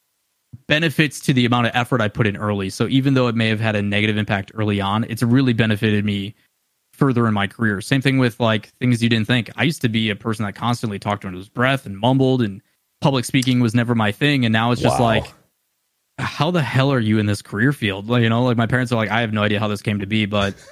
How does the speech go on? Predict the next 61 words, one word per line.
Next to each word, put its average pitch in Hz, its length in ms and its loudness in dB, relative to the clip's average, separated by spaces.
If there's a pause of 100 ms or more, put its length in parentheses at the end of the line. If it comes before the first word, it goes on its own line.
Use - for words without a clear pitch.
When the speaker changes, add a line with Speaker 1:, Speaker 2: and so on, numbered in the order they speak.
(360)
Speaker 1:
you 120 60 2
know, 104 240 0 (160)
it's 117 180 -2
awesome." 113 420 -2
So 110 380 0 (440)
yeah, 202 140 4
I, 143 280 0
I 135 40 4
think 156 240 0 (220)
just 135 180 0
like 135 140 2
anything 123 240 2
else, 117 320 0
like 120 100 2
I 117 40 2
mentioned, 113 280 0
it's - 80 -4
gonna 110 140 0
take 104 180 0
practice. 104 480 -2
And 104 180 0
even 127 240 2
though 123 60 2
you 113 140 0
say, 120 240 0
like, 101 160 -4
"Hey, 123 140 0
you 110 80 2
may 107 100 2
struggle 123 260 0
with 113 80 0
that 98 160 -6
stuff," 110 220 -6
we 220 80 0
all 196 80 0
struggled 101 260 -2
with 98 180 -12
it. 95 160 -14 (240)
I 120 40 -6
mean, 110 320 2 (560)
the 120 100 2
first - 460 -2
show 156 400 -2
date 139 200 0
we 120 140 0
ever 117 160 0
did 110 560 0 (380)
was 120 180 2
with 123 180 2
a 123 60 2
bunch 120 280 0
of 135 80 0
guys 117 320 2
who 110 160 2
we 107 100 2
have 104 160 -2
no 120 280 4
professional 135 520 0
experience 113 440 -2
casting, 107 460 -4
all, 131 380 0